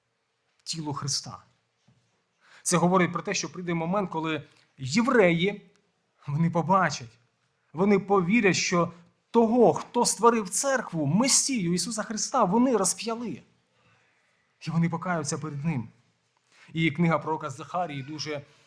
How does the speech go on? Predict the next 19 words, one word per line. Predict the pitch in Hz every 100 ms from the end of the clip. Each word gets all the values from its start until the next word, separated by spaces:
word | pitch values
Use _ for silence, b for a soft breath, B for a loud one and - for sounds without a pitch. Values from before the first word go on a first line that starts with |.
| b
дуже, | 135 156 156
так, | 143
знаєте, | 147 139 143 120 185
ну, | 139 110 _ _ _ -
гарно | 147 214 196 170
описує | 156 170 - 240 - 165
це | 151 165
явище. | 156 233 196 -
Тоді | 160 160 208
вони | 208 214
будуть | 220 214 -
пл-, | 202
плакати, | 185 233 269 160 - - _ _ _ _ _
ридати, | 165 214 180 220 254 - 156 - B B
що | - 214
вони | 180 196 208 247
не | 190 185
прийняли | 185 196 180 196 214 220
Месію. | 208 - - 151 104